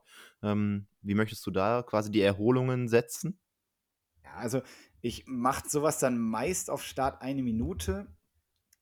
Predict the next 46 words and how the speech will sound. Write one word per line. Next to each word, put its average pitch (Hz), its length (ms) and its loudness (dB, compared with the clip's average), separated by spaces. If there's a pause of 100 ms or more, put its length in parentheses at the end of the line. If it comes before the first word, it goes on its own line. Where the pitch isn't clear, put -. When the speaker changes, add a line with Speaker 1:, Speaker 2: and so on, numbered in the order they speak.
Speaker 2:
ähm, 120 220 0
einfach 117 360 -6
weil's 117 220 -2
für 117 100 -8
mich 117 220 -8
als 117 180 -10
Trainer 131 300 -4
am 120 100 -8
einfachsten 127 600 -8
ist, - 320 -6 (100)
dann, 113 300 -4
äh, 110 200 -6
vernünftige 113 440 -6
Zeiten 135 320 -2
rauszustoppen, 113 720 -4
muss 117 240 -2
ich 117 80 -8
tatsächlich 123 460 -2
sagen. 135 360 0 (420)
Bei 120 80 -2
einer 117 180 -2
Gruppe, 135 460 0
wo 123 100 0
dann, 120 280 0
äh, 127 200 -2
dreizehn, 120 360 -4
vierzehn 123 340 -6
Leute 135 280 0
sind, 147 320 -2
Speaker 1:
Mhm. 113 300 0 (100)
Speaker 2:
m-, 113 240 -6
und 131 180 -4
ich 127 100 -8
Speaker 1:
Aber 107 60 2
du 107 60 2
Speaker 2:
wirklich 135 40 2
Speaker 1:
könntest 113 200 4
Speaker 2:
die 131 40 8
Speaker 1:
ja 120 40 10
auch - 60 8
Speaker 2:
Zeiten 131 100 2
Speaker 1:
zwei 135 80 12
Speaker 2:
haben 143 80 10
Speaker 1:
Minuten 92 260 6
Speaker 2:
möchte. 90 280 2
Speaker 1:
machen. - 120 -8